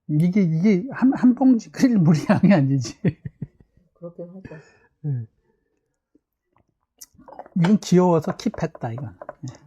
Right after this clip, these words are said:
Speaker 2: 아, 귀엽긴 엄청 귀엽네.
Speaker 1: 그치? 어떻게 이렇게 장난감, 소꿉장난 해도 될 것 같은, 요 아주 그냥, 야, 이렇게 귀여운 또 냄비가 있다는 사실은 또.
Speaker 2: 그럼 이따 끌면
Speaker 1: 응.
Speaker 2: 요 손잡이가 안 뜨거운 거예요?
Speaker 1: 그렇지.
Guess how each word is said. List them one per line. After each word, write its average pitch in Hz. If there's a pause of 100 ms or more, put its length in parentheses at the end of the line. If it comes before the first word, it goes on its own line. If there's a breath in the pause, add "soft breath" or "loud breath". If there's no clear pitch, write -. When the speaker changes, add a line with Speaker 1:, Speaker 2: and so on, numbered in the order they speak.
(320)
Speaker 2:
아, 151 (240)
귀엽긴 165
엄청 143
귀엽네. 147
Speaker 1:
그치? 175
어떻게 147
이렇게 -
장난감, 196 (240 soft breath)
소꿉장난 277
해도 190
될 143
것 156
같은, 143
요 143
아주 127
그냥, 131 (840 loud breath)
야, - (220)
이렇게 147
귀여운 143 (100)
또 139
냄비가 147
있다는 135
사실은 139
또. 156 (100)
Speaker 2:
그럼 170
이따 170
끌면 190 (100)
Speaker 1:
응. 131 (120)
Speaker 2:
요 151
손잡이가 226
안 120
뜨거운 139
거예요? 175 (180)
Speaker 1:
그렇지. 185